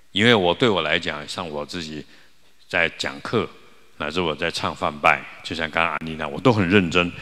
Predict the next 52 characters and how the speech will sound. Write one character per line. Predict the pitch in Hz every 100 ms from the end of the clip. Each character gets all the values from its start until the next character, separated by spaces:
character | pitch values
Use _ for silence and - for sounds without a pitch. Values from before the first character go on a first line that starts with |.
| - - -
我 | 82
的， | 85 95 92 92
我 | 87 82 80
的 | 104 104 - -
座 | 143 107
右 | 104 80
铭 | 78
就 | 80 80
是 | 80 -
“专 | 92 87
心 | - 85 82
就 | 85
是 | 78 80
天 | - 80 78
才”。 | - 67
我 | 69
跟 | 85 104 98
各 | 104
位 | 92
说 | 104 104
啦， | 104 101 - - -
今 | - 76
天 | 85 85
安 | 76 85
妮 |
要 | 82 82
唱 | - 87
的 | 78
是 | 73 85
佛 | - 73 82
的 | 92 87
声 | - 85 82
音 | 82 80
哦， | 76 65 69
梵 | - 95 85 80
音 | 87 87 85
哦， | 71 71 -
对 | 87
不 | 85
对？ | 82 73 - - - - -
我 | 78
们 | 85
在 | 85 80
修 | - 95
这 | 90
个 | 85
功 | 80 101 101 85
德 | 80
的 | 80
时 | 76 82
候 | 85 104
啊， | 78